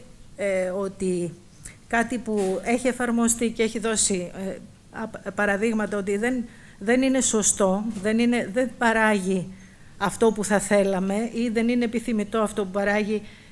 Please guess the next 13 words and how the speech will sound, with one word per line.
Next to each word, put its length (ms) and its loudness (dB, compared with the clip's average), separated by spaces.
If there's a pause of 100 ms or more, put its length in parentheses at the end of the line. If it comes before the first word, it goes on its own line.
(100)
και 80 2
είμαστε 340 4
σίγουροι 440 4
όμως 340 0
ότι 360 0
αυτό 220 -2
εφαρμόστηκε, 840 0
δηλαδή 320 -2
το 120 -4
πλαίσιο 440 -2
που 100 -6
ισχύει 300 -2
εφαρμόστηκε 760 -2